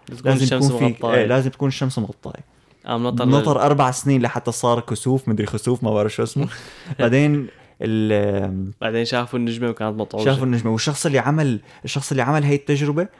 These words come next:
Speaker 2: هو واحد من الثلاث أشخاص أو الشخصين اللي كانوا فهمانين النظرية.
Speaker 1: العم-، كان
Speaker 2: اسمه
Speaker 1: أينشتاين عايش وقتها؟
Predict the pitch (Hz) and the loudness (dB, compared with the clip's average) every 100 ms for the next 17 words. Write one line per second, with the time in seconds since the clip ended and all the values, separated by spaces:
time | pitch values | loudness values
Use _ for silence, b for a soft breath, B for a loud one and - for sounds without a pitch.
0 | b 135 131 127 139 147 143 120 123 117 | b 0 4 4 4 2 -2 0 2 2
1 | 113 - 127 - 113 - 120 117 - 110 | -2 -2 -2 -2 -8 -4 -2 -2 0 -2
2 | 104 - - 131 117 107 110 110 107 113 | -2 -6 -6 0 0 2 0 0 -2 0
3 | 107 110 104 104 101 101 - - 107 107 | 0 0 0 -2 -2 -4 -10 -16 -12 -6
4 | 110 104 117 113 117 104 117 110 120 143 | -6 -6 -4 0 0 0 -2 -4 -6 -6
5 | - - 185 | -10 -10 -12